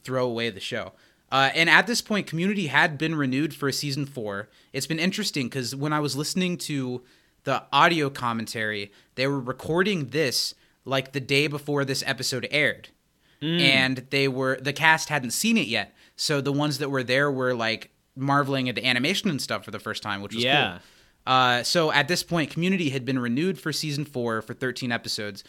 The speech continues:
Speaker 1: but Dan hadn't been fired yet. Um,
Speaker 2: Oh, shit.
Speaker 1: And they talked a little bit on this episode. There's so little live action in this episode, but this is one of the major times that Chevy, like, stormed off the set.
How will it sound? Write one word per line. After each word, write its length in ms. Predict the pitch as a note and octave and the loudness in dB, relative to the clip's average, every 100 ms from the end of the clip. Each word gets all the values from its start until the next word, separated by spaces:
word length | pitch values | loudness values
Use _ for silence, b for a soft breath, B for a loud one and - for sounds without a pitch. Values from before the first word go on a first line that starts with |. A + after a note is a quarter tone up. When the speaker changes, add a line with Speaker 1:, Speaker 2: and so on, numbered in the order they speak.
| b - | b -8
Speaker 1:
but 100 | - | -2
Dan 220 | C#3 D3 | 0 2
hadn't 240 | C3 A#2+ | 2 0
been 160 | A2 A2 | -4 -4
fired 380 | A#2+ C3 G#2+ G2 | 0 0 0 -2
yet. 280 | F2+ - _ _ _ _ _ - | -6 -8 _ _ _ _ _ -8
Um, 200 | G#2 G#2 | -4 0
Speaker 2:
Oh, 300 | C3 D3 A2 | 2 2 0
shit. 380 | - - B2+ B2+ | -2 -2 0 0
Speaker 1:
And 160 | C3+ C3+ | 2 2
they 100 | B2+ | 0
talked 320 | C#3 D3 - | 0 0 0
a 20 | |
little 220 | D3 D3 C3+ | -2 0 0
bit 180 | C3+ | 0
on 180 | B2 A#2 | 0 -2
this 180 | E3 F#3+ | 0 2
episode. 600 | G#3 D3+ - A#2 A2+ B2 | 2 0 -2 -2 -2 -4
There's 200 | B2 D3 | -2 0
so 220 | - F3 F#3 | 2 4 2
little 560 | C#3 D3+ E3+ E3 - b b b - | 2 -2 0 -2 -6 b b b 4
live 280 | C#3 D3 | 8 8
action 360 | A2+ A#2+ - F#3+ | 8 4 2 0
in 100 | G3 | 0
this 160 | G3+ G#3+ | 0 -2
episode, 500 | - G3+ G#3+ G#3 D#3+ | -2 -4 -2 -2 -2
but 220 | C3+ A#2+ | -6 -4
this 220 | E3 - | -2 0
is 320 | G3+ F#3 E3+ - b - | 0 0 -4 -10 b -4
one 200 | C3+ D3+ | 0 0
of 120 | B2+ | 0
the 80 | C3+ | 0
major 340 | C3+ C3+ C3+ | 0 0 -2
times 420 | B2+ B2+ B2+ B2 - | -4 -2 0 -2 -4
that 120 | A2+ | -4
Chevy, 440 | - D3+ C#3 B2+ B2 | 0 0 0 -2 -2
like, 220 | A2+ G#2 | -2 -2
stormed 360 | - C3+ B2 | -2 -2 0
off 220 | A#2 G#2+ - | 0 -2 -4
the 60 | |
set. 340 | - A#2 F#2+ | -4 -4 -4